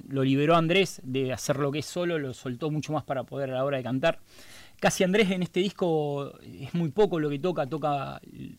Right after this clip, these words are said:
lo, lo estamos liberando para que él disfrute lo que él hace, porque a él le encanta cantar,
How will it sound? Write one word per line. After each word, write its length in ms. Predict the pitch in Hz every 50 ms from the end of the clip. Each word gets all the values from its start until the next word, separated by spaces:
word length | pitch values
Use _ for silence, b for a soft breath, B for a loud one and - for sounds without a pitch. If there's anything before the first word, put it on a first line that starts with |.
| _ - -
lo, 140 | 131 127 120 -
lo 80 | - 160
estamos 320 | - - 175 175 175 170
liberando 500 | 160 156 151 156 160 180 180 180 175 170
para 200 | - 147 135 135
que 120 | 127 135 147
él 300 | 170 170 160 151 139 135
disfrute 480 | 135 127 - - 185 214 202 143 160
lo 120 | 156 147 139
que 120 | 135 143
él 80 | 151 160
hace, 220 | 165 143 - - 143
porque 140 | 139 131
a 40 | 135
él 40 | 143
le 60 | 147
encanta 360 | 139 135 139 165 156 143 143
cantar, 300 | 139 139 139 147 151 -